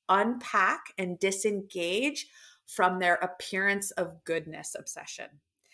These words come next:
Because white women have been taught, again, by these same oppressive systems, that your goodness,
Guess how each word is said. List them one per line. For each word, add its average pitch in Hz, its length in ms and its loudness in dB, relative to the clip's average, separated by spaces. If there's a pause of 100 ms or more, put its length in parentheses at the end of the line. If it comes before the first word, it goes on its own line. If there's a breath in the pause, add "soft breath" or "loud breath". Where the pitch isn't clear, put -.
(300 loud breath)
Because 202 260 2
white 196 320 2
women 269 240 2
have 233 260 -2
been 247 200 -2
taught, - 540 -4 (540 soft breath)
again, 233 480 4
by 202 220 2
these 202 260 -4
same 196 240 -4
oppressive 247 460 -4
systems, 180 680 -6 (400)
that 185 340 2
your 214 340 -2
goodness, 247 920 -4